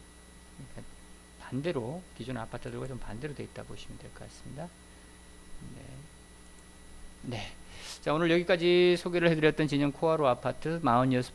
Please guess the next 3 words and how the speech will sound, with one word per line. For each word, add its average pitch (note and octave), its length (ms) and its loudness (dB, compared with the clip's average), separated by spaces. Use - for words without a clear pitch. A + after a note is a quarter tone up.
평의, F3 560 2
어, A2+ 800 -2
급매물이죠. C#3+ 640 2